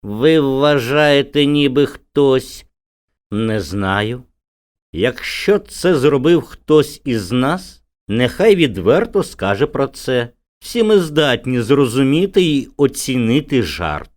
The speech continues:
«Коли це жарт, то досить невдалий», — зауважив Крейвен.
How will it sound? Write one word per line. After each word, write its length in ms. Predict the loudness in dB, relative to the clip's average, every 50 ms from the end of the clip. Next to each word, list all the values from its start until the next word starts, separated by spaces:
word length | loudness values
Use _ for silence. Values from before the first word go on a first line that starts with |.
| _ _ _ -2
«Коли 460 | 2 2 4 4 4 2 2 0 0
це 420 | -4 -8 -6 -2 0 2 2 2
жарт, 800 | 0 -2 -2 0 2 2 2 0 -2 -4 -8 _ -20 -20 -20 _ _ _ _ _ 0
то 120 | 0 2
досить 440 | 2 2 0 0 0 -4 -6 -4 0
невдалий», — 960 | 2 2 2 2 2 0 2 0 2 2 0 -4 -6 -10 -14 -16 -18 _ _ _ _ _ _ -10
зауважив 840 | -4 0 2 2 4 2 2 2 2 0 0 0 -2 -6 -6 -8 -10
Крейвен. 800 | -12 -8 -6 -4 -2 0 0 0 0 -2 -4 -6 -8 -10 -12